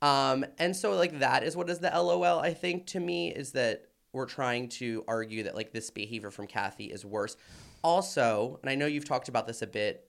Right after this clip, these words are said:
or not a bit, a lot, in the, like, le-, most recent episode on the Patreon, I think, and then also your most recent regular episode,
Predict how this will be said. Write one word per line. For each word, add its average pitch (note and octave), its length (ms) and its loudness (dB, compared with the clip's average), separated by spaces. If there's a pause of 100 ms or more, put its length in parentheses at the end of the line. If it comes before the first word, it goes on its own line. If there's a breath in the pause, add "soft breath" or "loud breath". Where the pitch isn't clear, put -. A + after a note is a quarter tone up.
or A2+ 60 -2
not A#2 140 0
a F#2+ 40 -4
bit, F#2+ 180 -2
a G#2+ 60 -2
lot, G#2+ 360 2
in A2+ 80 -8
the, A2+ 60 -2
like, G#2+ 280 -4
le-, G#2+ 180 -2
most A#2 280 -2
recent A2+ 360 -6
episode A#2 360 -6
on G2+ 100 -2
the F#2+ 60 -8
Patreon, D3 380 -2
I C3+ 60 -2
think, C3+ 300 -4
and A2 100 -4
then A2+ 80 0
also A2 320 -4
your G#2+ 100 -6
most G2+ 220 -6
recent - 400 -8
regular A#2 420 0
episode, A#2 600 -2